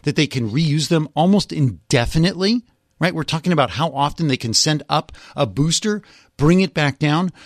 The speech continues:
They're working on a fifth generation booster or something called Block five. I don't know how he numbers anything. There was a Falcon one, a one point two. I don't know how we got to Falcon five or whatever, Block five. But anyway, this thing is gonna be more powerful,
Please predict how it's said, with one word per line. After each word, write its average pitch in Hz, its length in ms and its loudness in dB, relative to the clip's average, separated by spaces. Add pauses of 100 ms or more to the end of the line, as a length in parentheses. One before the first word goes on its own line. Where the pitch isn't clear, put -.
They're 139 100 4
working 180 320 0
on 147 140 4
a 104 60 -2
fifth - 500 -2
generation 143 680 0
booster 113 440 0
or 107 180 -2
something 151 320 -2
called 101 360 -4
Block 113 360 -2
five. 135 540 -4 (320)
I 160 100 2
don't 156 120 2
know 120 100 0
how 107 160 -4
he 104 180 -6
numbers 113 440 -2
anything. 120 400 -2
There 107 80 -4
was 101 100 -8
a 110 60 -10
Falcon 127 400 -4
one, 131 240 0
a - 20 -4
one 120 160 -2
point 110 260 -4
two. 135 220 -2 (340)
I 143 60 -8
don't 165 80 2
know 151 60 0
how 123 100 -2
we 151 80 0
got 135 140 0
to 110 80 -4
Falcon 135 420 0
five 123 640 -2 (480)
or 113 160 -4
whatever, 110 400 2 (320)
Block 127 380 0
five. 104 380 -4 (220)
But 147 100 4
anyway, 156 300 4
this 143 260 4
thing 165 160 0
is 131 120 -2
gonna 117 160 -2
be 101 160 -4
more 170 240 2
powerful, 123 640 -2